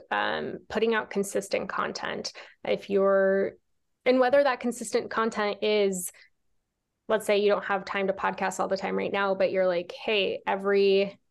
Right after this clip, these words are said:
maybe it is once a week, or maybe it is, "Hey, the first Monday of the month, I drop this information, I drop this whatever," and you're building slow. Um,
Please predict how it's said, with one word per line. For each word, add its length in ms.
maybe 260
it 60
is 180
once 220
a 60
week, 240
or 120
maybe 340
it 120
is, 300
"Hey, 280
the 400
first 540
Monday 760
of 140
the 60
month, 340
I 100
drop 360
this 180
information, 540
I 80
drop 280
this 200
whatever," 440
and 100
you're 120
building 340
slow. 520
Um, 480